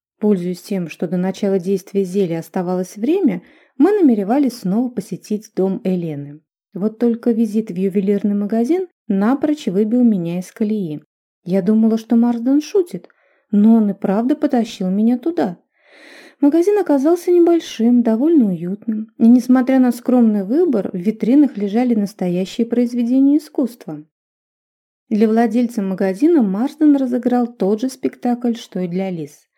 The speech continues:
Представил меня своей невестой, которой предложение успел сделать, а вот обзавестись кольцом нет, поскольку упустил из внимания, настолько внезапно всё произошло. Когда Марсден надел мне на палец кольцо,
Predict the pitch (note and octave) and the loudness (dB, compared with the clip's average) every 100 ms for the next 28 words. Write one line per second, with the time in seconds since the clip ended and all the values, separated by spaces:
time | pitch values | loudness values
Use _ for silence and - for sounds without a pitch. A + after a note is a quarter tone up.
0 | _ _ _ _ D#4 D4+ - G4 G4+ B3 | _ _ _ _ -2 -2 -2 0 4 4
1 | A#3+ B3+ D4+ F#3+ F#3 A3 G#3 D#3 D#3 D#3 | 4 4 2 0 0 0 0 -4 -10 -14
2 | - D#4+ - A3+ A3+ B3+ A#3 A3 G3 G#3 | -10 -10 -6 -4 0 0 0 -2 -2 0
3 | G3+ A3+ A#3+ B3+ - F4 F4+ D4+ C#4+ D4 | 0 2 2 2 -2 0 0 0 0 0
4 | C#4 B3+ A#3 C4+ C4 G3+ G3 A3 G#3+ A3 | -2 -2 -2 -2 -2 -4 -2 -2 -4 -8
5 | G#3+ - G3+ - C#4+ C4 G#3+ E3 - _ | -8 -6 -6 -4 0 2 0 -2 -10 _
6 | _ _ _ _ _ _ A#3 A#3 C4+ A#3+ | _ _ _ _ _ _ -4 -2 -2 0
7 | C4+ C#4 E4 - A#3 F#3+ F#3 F3 G3 G#3 | 0 0 0 -2 0 0 0 -2 -2 0
8 | D#4 F#4 D4+ A3+ B3 A#3+ - - B3 E4+ | 0 2 4 4 4 0 -6 -2 2 2
9 | E4+ D#4 B3+ A3 E3+ G#3+ A#3 A#3 A#3 F#3+ | 0 0 2 2 0 -4 0 -2 -2 -8
10 | F#3+ G3+ F3+ F#3 F3+ - E3 D#3+ E3+ _ | -6 -6 -6 -8 -12 -14 -14 -14 -18 _
11 | _ _ _ _ _ _ _ _ F#3 F3+ | _ _ _ _ _ _ _ _ -14 -10
12 | G3+ G3+ G3 F#3+ - G3 F#3 F#3 F#3+ F3 | -8 -8 -8 -10 -10 -8 -6 -6 -6 -8
13 | F#3+ F#3+ F#3+ G3 G3 G3+ G3+ G3+ - A3 | -8 -8 -10 -10 -10 -10 -10 -12 -12 -10
14 | A3 - F4 | -10 -8 -8